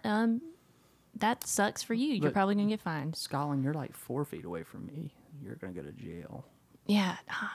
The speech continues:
Speaker 1: man, we're breaking the six distant
Speaker 2: We're gonna
Speaker 1: thing.
Speaker 2: go to
Speaker 1: I think,
Speaker 2: jail.
Speaker 1: I think that doesn't apply whenever you're married.
Speaker 2: I hope not.
Speaker 1: If,
Speaker 2: I hope
Speaker 1: oh,
Speaker 2: not.
Speaker 1: that would really suck.
Speaker 2: <laughs>
Speaker 1: Okay. Anyway. Okay. So our first comment today, uh, no,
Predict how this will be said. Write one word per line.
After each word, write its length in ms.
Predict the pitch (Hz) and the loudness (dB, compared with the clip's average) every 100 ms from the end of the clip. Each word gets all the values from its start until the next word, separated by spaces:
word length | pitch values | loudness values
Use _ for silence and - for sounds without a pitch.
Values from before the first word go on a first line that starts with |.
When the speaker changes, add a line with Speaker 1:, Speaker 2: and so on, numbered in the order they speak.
| - | -2
Speaker 1:
man, 260 | 175 156 175 | -2 0 0
we're 80 | |
breaking 300 | 185 190 175 | 2 2 2
the 80 | 165 | 0
six 280 | - 160 - | -2 -4 -4
distant 360 | - 147 - - | -6 -6 -4 -2
Speaker 2:
We're 80 | 139 | -2
gonna 80 | 165 | 0
Speaker 1:
thing. 40 | |
Speaker 2:
go 40 | 170 | 2
to 40 | |
Speaker 1:
I 40 | 240 | 4
think, 200 | 302 277 | 4 2
Speaker 2:
jail. 120 | 214 | 0
Speaker 1:
I 20 | |
think 180 | 247 294 | 2 4
that 100 | 233 | 6
doesn't 200 | 208 180 | 6 4
apply 340 | 165 - 160 151 | 2 0 0 0
whenever 220 | 151 151 | 0 0
you're 120 | 147 | 0
married. 460 | 151 143 131 - 170 _ _ - | 2 2 0 -2 -4 _ _ -4
Speaker 2:
I 80 | - | 2
hope 140 | 143 156 | 4 4
not. 260 | 117 - - _ _ _ - | 0 -4 -16 _ _ _ 2
Speaker 1:
If, 180 | 254 254 _ | 2 2 _
Speaker 2:
I 40 | 147 | 4
hope 180 | 165 180 | 4 4
Speaker 1:
oh, 20 | |
Speaker 2:
not. 140 | 131 | 2
Speaker 1:
that 100 | 208 | 2
would 160 | 226 175 | 2 4
really 200 | 196 175 | 4 4
suck. 260 | - 165 - | -2 -2 -2
Speaker 2:
<laughs> 60 | - - - | -6 0 2
Speaker 1:
Okay. 180 | 277 175 - 185 - - - | 2 0 -2 -2 -2 -8 2
Anyway. 340 | 240 202 202 - - 160 294 | 2 4 0 -8 -2 4 4
Okay. 200 | 175 - 147 | 4 0 0
So 180 | 254 202 | 2 4
our 140 | 208 220 | 2 4
first 340 | 277 403 - | 6 6 2
comment 460 | - 202 156 170 - | 2 2 2 0 0
today, 480 | 247 190 131 190 226 - - _ - | 0 0 0 -2 -4 -10 -20 _ 6
uh, 160 | 208 - | 6 6
no, 480 | 196 196 233 427 | 4 6 6 4